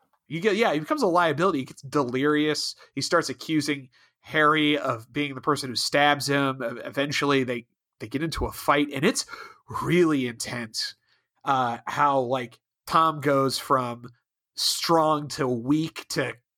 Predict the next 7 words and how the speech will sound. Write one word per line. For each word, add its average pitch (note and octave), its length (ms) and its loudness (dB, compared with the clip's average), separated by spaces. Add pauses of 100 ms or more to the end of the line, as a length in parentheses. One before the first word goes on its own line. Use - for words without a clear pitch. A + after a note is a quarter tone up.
(120)
even, C#3+ 320 -6
like, B2 280 -8 (160)
kind D3 260 0
of, A#2+ 140 -6 (560)
eh, D3+ 180 -10
crazy. - 640 -2 (840)
And C3 460 -4